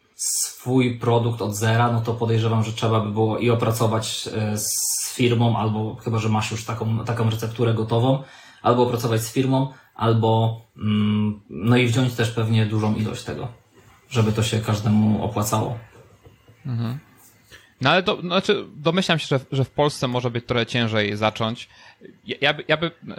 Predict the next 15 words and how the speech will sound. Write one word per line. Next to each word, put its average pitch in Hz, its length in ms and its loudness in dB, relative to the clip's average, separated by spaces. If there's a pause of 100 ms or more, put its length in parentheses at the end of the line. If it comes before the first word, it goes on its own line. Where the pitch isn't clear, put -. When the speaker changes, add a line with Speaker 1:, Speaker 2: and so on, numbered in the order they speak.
(300)
Speaker 2:
z-, 120 160 -6
zacząć 131 340 0
w - 40 -14
sensie 117 500 0
z, - 120 -16
od - 160 -6
takiej 110 500 -2 (240)
piekarni, 113 600 -2 (360)
e, 110 280 -4 (180)
domowej. 120 580 0 (260)
Speaker 1:
Mhm. 135 520 4 (240)
Speaker 2:
Bo 117 80 -4
wydaje 113 300 2
mi 113 80 0
się, - 60 -4